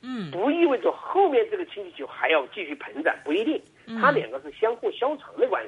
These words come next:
Speaker 2: 系。在美国，医疗服务，就医生收的那个费用，那个占了百分之八十九到八十八，药费只占了百分之十二。在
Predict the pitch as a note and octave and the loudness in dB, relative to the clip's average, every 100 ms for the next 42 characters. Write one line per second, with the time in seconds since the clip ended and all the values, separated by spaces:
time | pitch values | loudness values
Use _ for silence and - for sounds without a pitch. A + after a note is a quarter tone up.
0 | - - _ _ _ _ _ _ - E3+ | -10 -20 _ _ _ _ _ _ 2 4
1 | C3 A2 A#2 C3+ - _ _ _ _ - | 2 -2 -4 -4 -8 _ _ _ _ 0
2 | F#4 F4 D3 C3+ - B2+ - C#4 D3+ C4+ | 4 6 4 0 -8 -18 -12 -10 -6 -4
3 | C#4+ C4 A#3+ A3+ E3 C3 A#2+ - A#2 G#2+ | -4 -4 -2 0 0 -2 -8 -10 -12 -14
4 | G2+ - - - - A3 F3 C#3 - C3 | -16 -18 -20 -6 4 6 6 2 2 2
5 | G#2+ D3+ E3 F3 - _ - - - A2+ | 2 -2 0 -2 -4 _ 2 2 -2 -14
6 | F2+ D#2+ - _ _ - E3+ F3+ F3 D#3+ | -14 -16 -20 _ _ 0 0 2 -2 -2
7 | C#3+ C#3 - _ _ - D#4+ F4 C#4+ - | -2 -4 -6 _ _ -4 2 2 0 -4
8 | B3+ - - - D#3 D3 A#2+ - F#2+ - | -8 -10 -20 -4 -2 -2 -4 -10 -14 -14
9 | B2 B2+ - G#2 A2 A#2 - _ _ _ | -18 -18 -16 -6 -2 -4 -6 _ _ _
10 | _ _ - A#3+ | _ _ 0 2